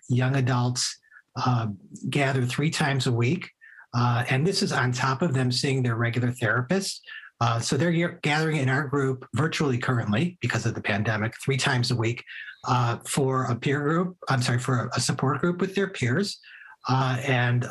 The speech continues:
uh, that's led by a young adult, uh, facilitator who actually has had his own experience with, uh, mental health challenges. Uh, and then second, we have a mood and movement group, uh, which is led by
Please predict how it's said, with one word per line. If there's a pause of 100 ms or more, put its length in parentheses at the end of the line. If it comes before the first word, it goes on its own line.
uh,
that's
led
by
a
young
adult, (160)
uh,
facilitator (360)
who
actually
has
had
his
own
experience
with,
uh,
mental
health
challenges. (480)
Uh,
and
then
second,
we
have
a
mood
and
movement (280)
group,
uh,
which
is
led
by